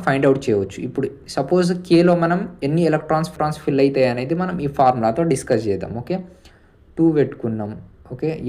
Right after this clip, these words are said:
ఎన్ ప్లేస్లో ఏంది? వన్ పెట్టుకోవాలి. ఎందుకంటే కేఎల్ఎంఎన్, కేఎల్ఎంఎన్, కే అంటే వన్, ఎల్ అంటే టూ, ఎం అంటే త్రీ, ఎన్ అంటే ఫోర్. ఇక్కడ మన కే, కే అంటే ఎన్ ప్లేస్లో వన్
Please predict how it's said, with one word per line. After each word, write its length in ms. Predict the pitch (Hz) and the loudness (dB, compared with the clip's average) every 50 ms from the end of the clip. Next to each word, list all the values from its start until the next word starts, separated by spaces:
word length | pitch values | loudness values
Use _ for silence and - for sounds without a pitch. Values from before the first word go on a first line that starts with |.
| 127 | 0
ఎన్ 100 | 135 151 160 - | 0 0 0 2
ప్లేస్లో 340 | 175 165 165 160 - - 170 165 170 | 2 4 4 2 2 0 0 2 2
ఏంది? 140 | 175 180 165 139 | 2 2 2 2
వన్ 120 | 135 143 147 135 | 2 2 2 0
పెట్టుకోవాలి. 400 | 123 123 - - 120 104 98 104 120 | 0 -2 -2 -2 -2 0 0 0 0
ఎందుకంటే 380 | 143 151 147 151 147 156 175 175 175 - | 0 -2 -2 -2 -4 -4 -4 -6 -4 0
కేఎల్ఎంఎన్, 920 | - 160 160 170 170 151 151 165 175 170 - 131 131 131 123 117 113 110 98 - - - - - _ _ _ - | 2 4 6 6 6 6 4 4 2 0 -2 -4 -4 -4 -2 -2 -2 -2 -4 -8 -12 -18 -20 -20 _ _ _ 0
కేఎల్ఎంఎన్, 920 | 139 143 160 170 165 135 135 156 - 113 127 127 127 123 120 120 113 110 - - - - - _ _ _ - | 4 4 6 6 6 4 4 4 2 0 -2 -2 -2 -2 -2 -2 -2 -4 -6 -10 -16 -20 -20 _ _ _ 0
కే 80 | 151 151 156 | 2 2 4
అంటే 160 | 147 151 160 175 147 139 | 4 2 2 2 2 2
వన్, 120 | 127 135 120 101 - - 127 | 2 0 0 -2 0 2 2
ఎల్ 120 | 135 147 151 | 2 2 2
అంటే 180 | 151 156 180 180 175 175 | 0 0 -2 -2 -2 0
టూ, 100 | 151 139 123 - - - 139 131 | 0 0 0 -2 -2 -2 -2 -2
ఎం 80 | 131 147 151 151 | 0 0 -2 -2
అంటే 140 | 151 160 175 175 | 0 -2 -2 -2
త్రీ, 120 | - 147 131 110 87 - 123 | -2 -2 -2 -2 -2 -4 -4
ఎన్ 100 | 131 143 151 | -4 -2 -2
అంటే 160 | 151 160 175 175 175 - | -2 0 0 -2 0 0
ఫోర్. 220 | 143 123 110 107 - - - - - _ | 2 2 2 0 -4 -8 -12 -20 -20 _
ఇక్కడ 240 | _ - 143 147 151 147 | _ -2 0 2 2 2
మన 100 | 156 160 160 160 - | 0 0 -2 -2 0
కే, 140 | - 160 135 101 - - - - | 2 2 2 2 0 -4 -10 -2
కే 100 | - 165 160 160 151 | 2 2 2 4 2
అంటే 180 | 156 165 202 196 175 151 | 0 -2 0 0 0 0
ఎన్ 120 | 151 160 156 160 | 0 -2 -2 0
ప్లేస్లో 400 | 156 156 151 - - - 190 196 233 - - - _ - | 0 0 0 -2 -6 -6 -6 -6 -6 -8 -14 -12 _ -2
వన్ 120 | 135 139 | 0 0